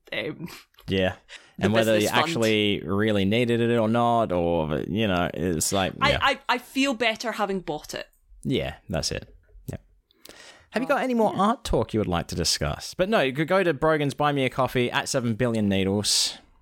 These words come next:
Speaker 2: I don't know if there's an at or if it's just, like, forward slash. I don't know. I got nothing to do
Speaker 1: Or
Speaker 2: with it.
Speaker 1: buy me a coffee dot com slash seven billion needles. Buy me a
Speaker 2: Is
Speaker 1: cookie.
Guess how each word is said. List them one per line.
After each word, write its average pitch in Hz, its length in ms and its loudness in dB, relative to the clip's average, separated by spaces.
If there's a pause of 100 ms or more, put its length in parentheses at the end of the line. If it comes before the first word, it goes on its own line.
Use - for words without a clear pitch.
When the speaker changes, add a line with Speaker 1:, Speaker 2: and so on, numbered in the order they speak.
(120)
Speaker 2:
I 131 200 0
don't 131 120 -2
know 120 60 -2
if 101 60 -2
there's 101 160 0
an 95 80 -8
at 87 260 -2
or 87 60 -4
if 82 80 -4
it's 82 100 -2
just, 92 220 -2
like, 87 180 -2
forward 87 200 -2
slash. 87 280 -2
I 90 100 -2
don't 90 160 0
know. 87 120 0 (160)
I 113 200 0
got 127 100 -2
nothing 123 200 0
to 120 60 0
do 120 140 4
Speaker 1:
Or 113 40 4
Speaker 2:
with 110 140 0
it. - 80 -8 (640)
Speaker 1:
buy 339 160 2
me 320 80 0
a 277 60 0
coffee 285 260 -2
dot 262 160 -2
com 247 200 0
slash 226 540 -2
seven 208 320 -4
billion 185 300 -2
needles. 170 680 -6 (260)
Buy 240 180 2
me 240 120 -4
a 202 80 -4
Speaker 2:
Is 220 100 0
Speaker 1:
cookie. 170 440 -2